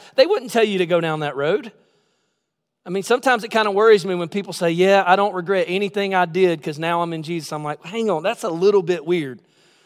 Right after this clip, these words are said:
'Cause, I mean, I get it. Part of it is what got you to Christ. But when you say you have no regrets, it kinda gives people freedom to go, "Well, I'm gonna go down that road." So what we should say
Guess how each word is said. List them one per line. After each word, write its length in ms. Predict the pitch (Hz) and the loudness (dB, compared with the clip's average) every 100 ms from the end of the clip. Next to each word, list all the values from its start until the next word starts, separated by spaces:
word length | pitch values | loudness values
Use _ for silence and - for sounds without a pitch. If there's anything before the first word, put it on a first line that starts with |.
| _ _ _ _ _ | _ _ _ _ _
'Cause, 120 | - 185 | -2 0
I 80 | |
mean, 120 | 202 196 | 2 4
I 120 | 190 | 2
get 240 | 170 262 | 2 0
it. 160 | 185 - | 0 0
Part 240 | 240 262 | 2 4
of 100 | 226 | 2
it 80 | 196 | 2
is 120 | 180 | 0
what 180 | 190 208 | 0 0
got 240 | 202 196 | 0 0
you 80 | 220 | -2
to 80 | 170 | -6
Christ. 320 | - 220 185 | -2 -2 -2
But 100 | 180 | -4
when 120 | 175 | -6
you 60 | 220 | -4
say 160 | 208 233 | -4 0
you 120 | 220 | 2
have 160 | 214 | 2
no 120 | 196 214 | 2 0
regrets, 380 | 175 196 220 196 | 0 -2 -2 -4
it 60 | |
kinda 220 | 185 196 | -4 -2
gives 180 | 190 190 | 0 -4
people 260 | 196 202 160 | -4 -8 -6
freedom 280 | - 226 180 | -4 -4 -2
to 60 | |
go, 140 | 160 147 | -4 -4
"Well, 120 | 139 | -2
I'm 120 | 160 | -2
gonna 140 | 196 | -4
go 100 | 196 | -4
down 200 | 190 185 165 | -2 -2 -4
that 160 | 147 | -6
road." 220 | 202 202 - - - | -4 -4 -6 -20 -8
So 140 | 190 | 0
what 200 | 233 254 | 2 2
we 80 | 185 | -2
should 280 | - 226 208 | 0 -2 -2
say 380 | 269 254 247 | -4 -4 -4